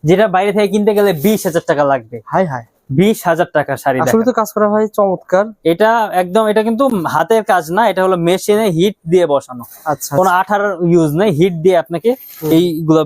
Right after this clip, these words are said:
Speaker 1: ব-, বসানো শাড়িগুলা।
Speaker 2: দেখেন,
Speaker 1: ওই
Speaker 2: চমৎকার।
Speaker 1: কাপড়টা হবে ওইরকমই বেনারসি, কিন্তু
Speaker 2: ও।
Speaker 1: এটা হলো
Speaker 2: আসলে
Speaker 1: একদম
Speaker 2: ভাই,
Speaker 1: হিট দিয়ে বসানো।
Speaker 2: যেটা যত কস্টিং হবে, সেটা
Speaker 1: হ্যাঁ।
Speaker 2: যেরকম দাম হবে,
Speaker 1: দেখতে
Speaker 2: দেখেন।
Speaker 1: হয় এরকম।
Speaker 2: এ-, এগুলো পুরোটা কাজ করা না,
Speaker 1: উঠবে না,
Speaker 2: হাতের
Speaker 1: হ্যাঁ,
Speaker 2: কাজ
Speaker 1: কোনো
Speaker 2: করা।
Speaker 1: উঠার কোনো চান্স নেই, দেখেন।
Speaker 2: আচ্ছা, আচ্ছা।
Speaker 1: উঠার কোনো চান্স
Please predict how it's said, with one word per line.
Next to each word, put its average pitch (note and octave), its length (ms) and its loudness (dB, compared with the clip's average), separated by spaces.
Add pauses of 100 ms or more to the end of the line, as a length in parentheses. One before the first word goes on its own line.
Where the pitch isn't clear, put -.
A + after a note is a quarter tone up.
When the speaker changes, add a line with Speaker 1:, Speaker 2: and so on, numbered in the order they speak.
(120)
Speaker 1:
ব-, C#3+ 180 0 (120)
বসানো C3 380 -4
শাড়িগুলা। B2+ 440 -2
Speaker 2:
দেখেন, C#3 340 -4
Speaker 1:
ওই F#3 140 4
Speaker 2:
চমৎকার। C3 400 -10
Speaker 1:
কাপড়টা F#3+ 380 0
হবে A3+ 180 2
ওইরকমই A#3+ 380 0
বেনারসি, A3 540 0 (460)
কিন্তু - 220 4
Speaker 2:
ও। G#3 80 2
Speaker 1:
এটা G3 140 0
হলো B3+ 160 -2 (580)
Speaker 2:
আসলে D#3+ 100 2
Speaker 1:
একদম E3+ 200 2
Speaker 2:
ভাই, E3+ 100 2
Speaker 1:
হিট D#3 80 -4
দিয়ে C#3 120 0
বসানো। B2 140 -4
Speaker 2:
যেটা G#3 160 2
যত A3 220 -4 (340)
কস্টিং F#3+ 360 -2
হবে, G#3+ 200 -4
সেটা F#3+ 140 -2
Speaker 1:
হ্যাঁ। F#3 160 0
Speaker 2:
যেরকম E3+ 220 0
দাম C3 200 -2
হবে, C3 160 -2
Speaker 1:
দেখতে G#3 140 0
Speaker 2:
দেখেন। F#3+ 120 2
Speaker 1:
হয় D#3 100 2 (100)
এরকম। B2+ 260 -8 (320)
Speaker 2:
এ-, G3+ 180 4
এগুলো A#3 200 -2
পুরোটা A3 400 0 (160)
কাজ G3 120 -4
করা E3+ 140 0
না, F#3+ 80 4
Speaker 1:
উঠবে G#3+ 240 2
না, D3 60 0
Speaker 2:
হাতের - 60 -2
Speaker 1:
হ্যাঁ, - 160 0
Speaker 2:
কাজ F3 100 2
Speaker 1:
কোনো C4+ 120 0
Speaker 2:
করা। A#3 120 0
Speaker 1:
উঠার A3 200 0
কোনো F3+ 200 0
চান্স C3 320 -4
নেই, B2 140 -12
দেখেন। B2 260 -8
Speaker 2:
আচ্ছা, C3+ 360 -6
আচ্ছা। C3 140 0
Speaker 1:
উঠার F3+ 180 2
কোনো F3+ 180 -2
চান্স E3+ 240 0